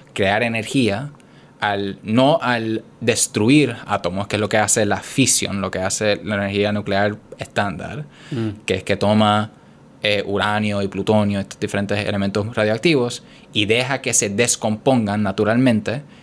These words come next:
Speaker 1: y el calor de la descomposición lo utilizan para, ¿verdad?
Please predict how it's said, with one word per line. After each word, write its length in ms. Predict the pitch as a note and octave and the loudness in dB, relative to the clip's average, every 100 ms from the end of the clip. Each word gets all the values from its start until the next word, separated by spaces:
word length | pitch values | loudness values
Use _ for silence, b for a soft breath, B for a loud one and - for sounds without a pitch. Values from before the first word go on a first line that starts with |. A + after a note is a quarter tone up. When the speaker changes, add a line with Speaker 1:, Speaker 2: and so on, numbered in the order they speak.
| B | B
Speaker 1:
y 80 | A#2 | -2
el 140 | G#2 F#2+ | -2 -2
calor 400 | F#2+ G#2 C#3+ C#3+ | 0 4 4 4
de 60 | |
la 80 | C3 | 2
descomposición 1000 | B2+ - B2 B2 B2+ C#3+ E3 A2+ A2 C3 - - - - - - - - | 2 -4 -4 -2 0 4 4 4 0 -4 -14 -20 -20 -20 -20 -20 -18 -4
lo 80 | G#2+ | 0
utilizan 360 | G2+ B2+ A#2 | 2 2 2
para, 360 | G#2+ G2+ F#2+ F#2 | 2 2 2 0
¿verdad? 320 | - F#2+ F#2+ | -2 -4 -4